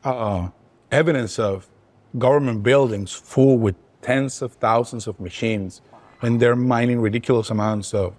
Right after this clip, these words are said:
Bitcoin, and they mine other currencies as well. It's crazy what's going on with mining. But that's a different story. The thing is that Venezuelans were using Bitcoin. They were using Bitcoin miners to make money to help them with inflation.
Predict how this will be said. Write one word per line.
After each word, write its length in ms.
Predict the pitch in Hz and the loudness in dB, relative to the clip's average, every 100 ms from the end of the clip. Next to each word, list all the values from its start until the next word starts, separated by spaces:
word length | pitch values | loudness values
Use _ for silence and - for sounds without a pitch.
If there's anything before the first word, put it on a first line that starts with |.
| - | -4
Bitcoin, 400 | 127 - 127 110 | -2 0 0 0
and 140 | 104 | 0
they 100 | 107 | 2
mine 200 | 110 120 | 2 0
other 200 | 120 117 | 2 0
currencies 420 | 98 123 120 120 | 2 0 2 0
as 100 | 117 | -2
well. 240 | 110 120 120 | 0 0 0
It's 180 | 113 - | -2 -4
crazy 400 | - 127 120 117 | 0 0 0 -2
what's 140 | 101 | -4
going 200 | 104 101 | -6 -8
on 80 | 101 | -6
with 140 | 95 | -6
mining. 340 | 92 92 87 85 _ _ _ _ _ _ _ _ _ _ | -8 -8 -8 -12 _ _ _ _ _ _ _ _ _ _
But 100 | 156 | 2
that's 140 | 220 | 2
a 60 | 196 | 2
different 260 | 170 143 | 0 -4
story. 260 | - 123 95 | -2 0 0
The 100 | 95 | -2
thing 160 | 147 160 | 0 2
is 100 | 160 | 4
that 120 | 151 | 2
Venezuelans 460 | 135 127 160 170 170 | 2 2 4 2 2
were 100 | 156 | 2
using 420 | 143 147 151 131 | 2 2 0 0
Bitcoin. 460 | 139 - 170 170 | -2 0 0 2
They 80 | 143 | 4
were 280 | 139 156 160 - | 4 4 2 -2
using 420 | 185 160 165 135 | 0 2 2 0
Bitcoin 360 | 123 143 - 143 | 0 0 0 0
miners 480 | 120 120 147 175 - | 2 0 0 -2 -4
to 100 | - | -4
make 320 | 135 127 127 120 | -2 -2 -4 -4
money 300 | 123 120 110 | -2 -2 -2
to 120 | 123 | -4
help 320 | 107 120 113 | -2 -2 -2
them 180 | 117 110 | -4 -2
with 160 | 107 | -2
inflation. 540 | 101 98 - 95 - | -2 -4 -4 -4 -4